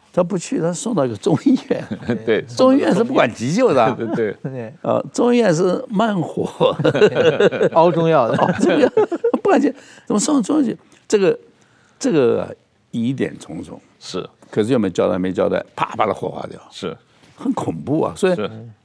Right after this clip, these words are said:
Speaker 1: 所以我们今天在，呃，很多人还在跟那什么中国谈统一啦，
Speaker 2: 嗯。
Speaker 1: 什么搞一些什么民族啦，什么，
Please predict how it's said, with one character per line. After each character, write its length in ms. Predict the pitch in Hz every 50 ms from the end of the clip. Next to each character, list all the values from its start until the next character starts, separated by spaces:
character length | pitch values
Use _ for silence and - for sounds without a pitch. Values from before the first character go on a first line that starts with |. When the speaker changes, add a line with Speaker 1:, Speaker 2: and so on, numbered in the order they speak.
| _
Speaker 1:
所 180 | _ - 214 226
以 20 |
我 60 | 214 156
们 100 | 139 143
今 80 | 180
天 140 | 202 202 208
在， 340 | 202 196 185 170 160 151 - -
呃， 180 | - 135 131 127
很 180 | - - 127 127
多 140 | 147 170 175
人 100 | 165 147
还 100 | 139 143
在 160 | 151 147 151
跟 200 | 139 - 147 143
那 140 | 139 135 120
什 120 | 113 113 117
么 160 | 120 117 107
中 200 | - 117 123 127
国 120 | 117 104
谈 240 | 92 - 107 98 101
统 220 | - - 82 78 - -
一 180 | 85 92 101 101
啦， 360 | 101 95 50 - - - -
Speaker 2:
嗯。 60 | -
Speaker 1:
什 120 | - - 82
么 80 | 98 95
搞 200 | - - - -
一 60 | -
些 160 | 101 107 107
什 120 | 104 107 95
么 80 | 104
民 320 | 104 98 98 104 110 117 113
族 300 | - - - - 98 104
啦， 180 | 110 98 95
什 60 | 95
么， 100 | 95 104